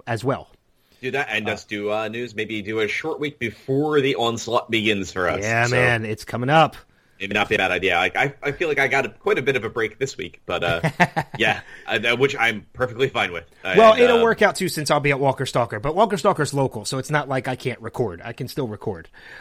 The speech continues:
Speaker 1: um,
Speaker 2: Yeah,
Speaker 1: and then
Speaker 2: yeah,
Speaker 1: just
Speaker 2: yeah.
Speaker 1: shoot right over to Walker Stalker, which is fine. Um, but a, official countdown as of Monday, which would be the day that this will be posted for the shows.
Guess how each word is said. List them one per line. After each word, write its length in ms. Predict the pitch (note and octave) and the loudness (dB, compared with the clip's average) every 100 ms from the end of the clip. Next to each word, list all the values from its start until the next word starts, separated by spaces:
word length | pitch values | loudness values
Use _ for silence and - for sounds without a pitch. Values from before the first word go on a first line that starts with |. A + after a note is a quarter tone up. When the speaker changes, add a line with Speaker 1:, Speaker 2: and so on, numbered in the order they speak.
| - | -4
Speaker 1:
um, 240 | G#2+ G2+ | 0 2
Speaker 2:
Yeah, 120 | E3+ - | 0 2
Speaker 1:
and 120 | B2 | 2
then 80 | A#2 | 2
Speaker 2:
yeah, 20 | |
Speaker 1:
just 180 | A2+ A2+ | 0 0
Speaker 2:
yeah. 60 | - | 0
Speaker 1:
shoot 240 | C3 G#2+ _ | 0 -2 _
right 160 | B2 A2 | -4 0
over 220 | G2+ G2 | -2 -4
to 60 | F#2+ | -8
Walker 260 | F#2+ F#2 G2+ | -10 -12 -12
Stalker, 320 | G#2+ F#2 E2 | -10 -10 -12
which 180 | D#2+ F#2+ | -16 -18
is 80 | |
fine. 260 | - F2+ E2 - - - - | -16 -18 -18 -20 -20 -20 -4
Um, 420 | B2 B2 A#2+ A2+ | 0 2 0 -4
but 340 | G#2 D3+ B2+ - | 4 4 4 -6
a, 120 | B2 - | -10 -8
official 400 | G#2+ F#3 F3+ A3 | -6 -4 -2 -4
countdown 600 | - F3+ F#3 F3 B2+ G2 - | -2 -4 -2 -2 -2 -6 -4
as 300 | C3+ F#3+ - | -4 -2 -4
of 300 | E3 G#3 E3+ | -4 -2 -2
Monday, 600 | F#3+ F#3 G3+ C3 E2+ - | -2 -2 -2 -4 -6 -12
which 200 | A2+ A2+ | -12 -8
would 80 | A#2 | -8
be 140 | A#2+ A#2 | -6 -6
the 120 | A2+ | -6
day 260 | G#2 A#2+ B2 | -4 -4 -4
that 180 | A#2 | -6
this 220 | B2+ A#2+ A#2 | -10 -10 -8
will 140 | A#2+ | -8
be 140 | A2+ A#2 | -8 -10
posted 500 | A#2 A2+ - - - - - _ | -8 -10 -12 -20 -20 -20 -20 _
for 380 | - - D3 E3 | -8 -2 0 0
the 200 | D3 E3+ | -2 -4
shows. 640 | - E3+ D3+ F#2+ - - | -2 0 -2 -4 -10 -14